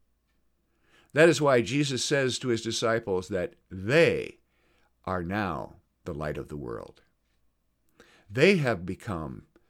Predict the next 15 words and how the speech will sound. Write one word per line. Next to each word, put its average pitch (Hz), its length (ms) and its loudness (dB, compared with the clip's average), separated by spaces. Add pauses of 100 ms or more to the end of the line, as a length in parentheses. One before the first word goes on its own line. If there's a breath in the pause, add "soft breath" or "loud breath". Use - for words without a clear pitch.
(240)
like 92 200 -8
sanctuary 104 640 -4
lamps 87 580 -8 (600)
to - 100 -12
those 92 260 -4
who 104 100 -4
still 113 320 -2
walk 101 300 -4
in 101 80 -6
darkness. - 600 -6 (1500)
Jesus 120 360 -2
told 135 280 0
the 143 80 -2
disciples 135 720 -2
that - 200 -12